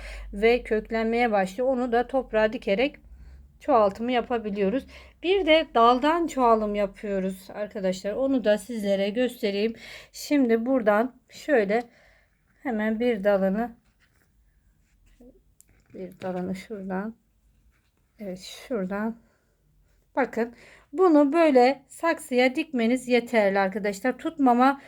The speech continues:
e, şansı yok. Tutmama mümkün. Yani her zaman tutar bu.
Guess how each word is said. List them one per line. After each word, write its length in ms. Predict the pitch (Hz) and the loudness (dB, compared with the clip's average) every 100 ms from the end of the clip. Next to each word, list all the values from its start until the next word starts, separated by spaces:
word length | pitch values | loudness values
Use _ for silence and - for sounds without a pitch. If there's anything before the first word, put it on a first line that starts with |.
| - - _ - | -20 -20 _ -8
e, 880 | 220 214 214 214 220 220 208 - 254 | -2 0 2 2 2 2 -2 -6 -10
şansı 500 | - 254 240 240 247 | -2 2 2 0 2
yok. 240 | 233 233 | 2 2
Tutmama 720 | - 277 247 220 214 220 226 _ _ _ _ _ | -6 -6 -2 0 0 -2 -4 _ _ _ _ _
mümkün. 540 | 262 269 294 294 - | 2 4 4 2 2
Yani 180 | 247 240 | 2 2
her 240 | 247 302 302 | 2 2 4
zaman 420 | 247 240 269 277 | 2 2 2 -2
tutar 440 | 269 269 269 226 | -6 0 0 2
bu. 280 | 208 269 - | -2 -4 -8